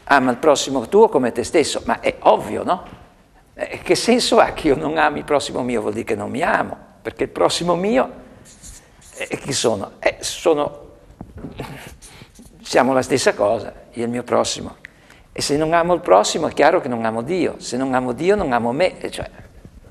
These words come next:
sì, capite che i conti cominciano a tornare, non è misteriosa la cosa,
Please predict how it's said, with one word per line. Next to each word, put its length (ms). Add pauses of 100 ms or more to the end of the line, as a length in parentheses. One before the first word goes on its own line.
(500)
sì, 180
capite 400
che 280 (360)
i 120
conti 360
cominciano 480
a 40
tornare, 540
non 180
è 60
misteriosa 640
la 140
cosa, 340